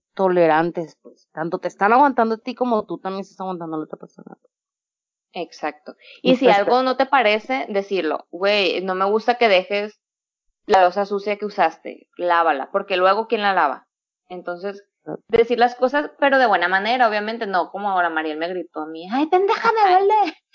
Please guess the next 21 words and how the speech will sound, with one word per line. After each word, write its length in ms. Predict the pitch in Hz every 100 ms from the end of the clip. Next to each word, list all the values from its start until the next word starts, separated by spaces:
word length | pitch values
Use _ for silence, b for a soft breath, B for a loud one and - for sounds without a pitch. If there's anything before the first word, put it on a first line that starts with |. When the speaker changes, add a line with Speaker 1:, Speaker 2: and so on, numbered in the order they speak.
| -
Speaker 1:
<laughs> 400 | 285 - - -
¡Qué 0 |
sensible! 1300 | - 143 - _ 254 247 269 277 269 269 269 254 208 - _ _
No, 300 | 190 196 208
sí 120 | 208
hay 80 | 220
que 100 | 220
re-, 100 | 233
hay 120 | 220 240
que 100 | 240
respetar 560 | 262 247 233 - 165 -
también, 280 | - 107
tolerar, 680 | - 196 175 175 202 226 233
Speaker 2:
Me 40 | 180
acuerdo 240 | 180 170
y 20 | 180
me 140 | 190
agüito, 380 | 170 165 185 160
güey. 140 | 156
Speaker 1:
respetar 180 | 202 208 -
Speaker 2:
Ah. 220 | 143 143